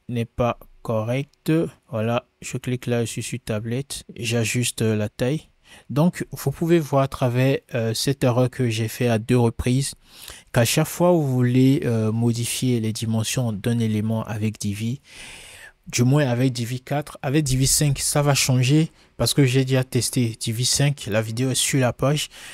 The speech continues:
mais avec Divi quatre, tant que vous utiliserez Divi quatre, vous devez faire attention à chaque fois sélectionner l'écran sur,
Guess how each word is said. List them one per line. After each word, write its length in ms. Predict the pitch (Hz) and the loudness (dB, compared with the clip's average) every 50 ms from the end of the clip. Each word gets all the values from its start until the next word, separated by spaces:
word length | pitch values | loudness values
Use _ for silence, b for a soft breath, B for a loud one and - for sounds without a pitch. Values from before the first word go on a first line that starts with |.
| B B | B B
mais 100 | 127 120 | 2 4
avec 240 | 120 123 151 165 143 | 6 8 6 6 6
Divi 260 | 127 131 127 139 143 | 4 2 0 0 0
quatre, 480 | - - 151 147 147 - - - - - | 2 2 2 2 2 0 -4 -12 -6 -2
tant 160 | - 160 151 | 0 0 0
que 160 | - - 175 | 2 4 4
vous 300 | 170 151 139 143 131 127 | 4 4 4 0 0 0
utiliserez 580 | 123 - - - 123 117 117 113 117 120 120 113 | -2 -2 -2 -2 0 0 2 0 0 0 0 0
Divi 280 | 110 110 104 110 120 | -2 -4 -6 -6 -8
quatre, 300 | - - 135 135 131 - | -6 -2 -2 -2 -2 -2
vous 60 | - 123 | -4 -2
devez 180 | 120 117 117 | -2 -2 -2
faire 220 | - - - 135 123 | -2 -2 -2 -2 -2
attention 500 | 120 - 117 113 - - - 127 139 - - B B B B B B B B B | -2 -2 -4 -6 -6 -6 -6 -6 -6 -8 -10 B B B B B B B B B
à 120 | 120 147 | 0 2
chaque 240 | - - - 147 - | 2 0 -2 -4 -4
fois 240 | - - 180 180 170 | -6 -4 -2 -2 0
sélectionner 720 | - - - 156 139 139 131 - - 135 131 143 151 147 | 0 0 2 2 2 2 0 0 0 0 0 2 2 2
l'écran 580 | 143 139 135 - - - - 160 165 175 175 - B B B B B B B | 2 2 2 0 -2 -4 -2 -2 0 -2 -2 -6 B B B B B B B
sur, 560 | B - - - - - - 170 170 175 180 | B -4 -4 -2 -2 0 2 4 4 4 4